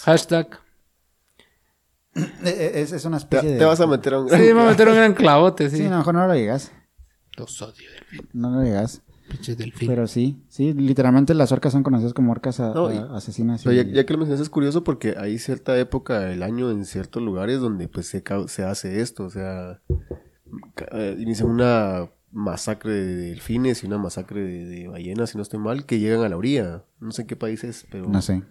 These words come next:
Speaker 3: pero sí lo hacen, no sé si lo han visto, y es como un festival.
Speaker 1: No, no, entonces, no, no tenía conocimiento.
Speaker 2: Oh, sí, sí, sí, yo creo que es en China, es en China
Speaker 3: Que,
Speaker 2: donde
Speaker 3: que,
Speaker 2: se
Speaker 3: que
Speaker 1: Qué raro que
Speaker 3: que
Speaker 1: sean chinos.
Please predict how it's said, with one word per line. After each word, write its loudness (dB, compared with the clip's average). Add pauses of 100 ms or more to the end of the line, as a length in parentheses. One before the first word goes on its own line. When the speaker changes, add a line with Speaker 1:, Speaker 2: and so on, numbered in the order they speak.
(320)
Speaker 3:
pero -10
sí -4
lo 4
hacen, -2
no -2
sé -4
si -8
lo -4
han -4
visto, -6
y -8
es -6
como -2
un 2
festival. 2 (920)
Speaker 1:
No, -14
no, -14
entonces, 0
no, 6
no 0
tenía 4
conocimiento. 4
Speaker 2:
Oh, 2
sí, -6
sí, -8
sí, -4
yo 2
creo -2
que -2
es 0
en 0
China, 2
es 0
en 4
China 4
Speaker 3:
Que, 4
Speaker 2:
donde 2
Speaker 3:
que, -2
Speaker 2:
se -4
Speaker 3:
que -4
Speaker 1:
Qué 8
raro 10
que 4
Speaker 3:
que 8
Speaker 1:
sean 8
chinos. 6